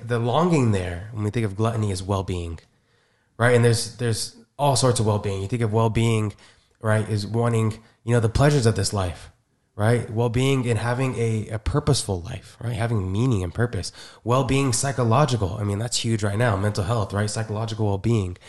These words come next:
Um, we have three th-, therapists in the family, so we're in tune with psychological well-being, having a positive view of yourself. Social well-being, right? Having connections, right? Having actual meaningful relationships that we all desire. Community is huge right now. Post can,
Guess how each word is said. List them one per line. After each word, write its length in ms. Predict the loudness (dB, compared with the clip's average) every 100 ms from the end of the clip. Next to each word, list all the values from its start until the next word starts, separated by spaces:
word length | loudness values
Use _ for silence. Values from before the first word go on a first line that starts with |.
| -20 -20 -20 -6
Um, 380 | -2 0 -2 -2
we 80 | -2
have 100 | -2
three 180 | -2 -4
th-, 100 | -4 -12
therapists 560 | -12 -4 0 0 0 -2
in 80 |
the 40 | 0
family, 360 | 0 0 0
so 160 | 0 6
we're 140 | 6 8
in 100 | 6
tune 240 | 6 6
with 140 | 4 2
psychological 540 | 0 0 0 0 0
well-being, 240 | 2 0
having 320 | 0 -2 -2 -4
a 40 |
positive 500 | -2 -4 -2 -2 -4 -8 -20 -14
view 380 | -4 0 2 2
of 100 | 0
yourself. 460 | -4 -4 -8 -8
Social 440 | 2 6 8 8 6
well-being, 520 | 6 2 -2 -6 -12 _ _ _ _ -6
right? 160 | -4
Having 360 | 0 2 2 0
connections, 840 | -2 -2 -2 0 2 0 -4 -12 -16 _ _ _
right? 120 | -6 -2
Having 280 | 0 -2
actual 400 | -4 -4 -2 2
meaningful 500 | 2 2 4 4 2
relationships 520 | 0 0 0 -2 -4 -8
that 80 |
we 120 | -6 -4
all 140 | -2
desire. 360 | -2 -2 -2 -2
Community 540 | -4 -2 0 0 0
is 120 | -4
huge 340 | -2 0 0 -2
right 140 | -8
now. 240 | -10 -14 -16 _ _ _
Post 280 | -4 -2 0
can, 200 | -2 -4